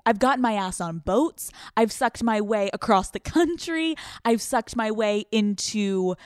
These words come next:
baseball stadiums, hockey <laughs> stadiums, you name it, I've done it.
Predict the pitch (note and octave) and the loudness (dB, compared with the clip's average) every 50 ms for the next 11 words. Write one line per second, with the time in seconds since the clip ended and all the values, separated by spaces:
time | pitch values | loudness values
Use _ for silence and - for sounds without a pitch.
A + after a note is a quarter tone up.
0 | - - - - - _ - - F#3+ - D4+ D4 C#4 A#3 - - - B3 A#3+ A3+ | -20 -20 -20 -20 -20 _ -16 -10 -2 0 0 2 2 -2 -2 0 4 6 8 8
1 | G#3+ - - - A#3 A3+ G#3+ G3 G3 F#3+ F#3 F3+ F3 F3 F3 E3+ - - - - | 6 4 2 4 4 4 4 4 2 -2 -2 -2 -2 -2 -6 -8 -10 -10 -12 -8
2 | - D4 D#4 D4+ C#4+ - - A#3+ A#3 A3 - - - - - F#4+ A#3+ C#4 A3+ G#3 | 0 4 6 6 6 4 0 -6 -6 -4 -4 -6 -4 0 2 4 4 4 4 2
3 | G#3+ A3 G#3 G3+ G3 G3 G3 F#3+ F#3+ G3 G#3+ C#4 E4 F4 D#4+ C#4+ C#4 C4+ C4 B3+ | 2 0 2 2 0 0 -2 -6 -8 -4 -2 -2 -2 0 2 4 4 4 6 6
4 | B3+ B3 - G3+ G#3 F#3+ F3+ A3 G3+ G3 G3 F#3+ F#3 - | 4 4 4 2 0 0 2 2 2 2 2 0 -2 -2